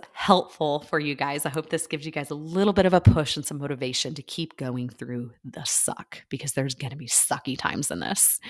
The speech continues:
And I'm here to encourage you guys. Reach out to me, send me a direct message, send me an audio and say, "Lacey, this happened." Like, I love to hear your stories.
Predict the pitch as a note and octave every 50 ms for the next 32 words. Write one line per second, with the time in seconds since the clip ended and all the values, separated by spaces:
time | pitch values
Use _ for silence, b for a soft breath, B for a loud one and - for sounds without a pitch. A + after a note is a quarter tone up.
0 | B B B B B - - D3 C#3+ D3+ C#3+ A#2+ E3+ D#3+ D3 C3+ C3 C#3 - -
1 | F#3 F#3 F#3 F3 E3 F#3 E3+ F3+ E3 E3 D#3+ E3 D#3 - - A3+ A#3 A3 - E3
2 | C#3+ D3 - - - C#3+ C#3 C#3+ C#3 - - - F#3 F#3+ F#3+ F#3 F3+ F3+ E3+ -
3 | - D#3+ - D3 C#3 C#3 - - - C#3 C3+ C3 - - C3 C3 - - - B3
4 | C4 B3+ A3+ - - C3+ C3 B2+ C3 C3 C3 C3+ C3 - C#3 - - C#3+ - -
5 | E4 F#4 - - F#4 E4 D#4+ E4+ F4+ E4+ - - E4+ E4+ E4+ E4+ C#4+ B3+ A3+ G3+
6 | F3+ E3 D#3+ - B B B B B B B - D#3 G3 C4+ A#3+ F3+ F#3 - -
7 | - F#4+ - F#3 E3 D3 C#3+ D3+ - - - F3+ D3+ C#3 C#3 - - -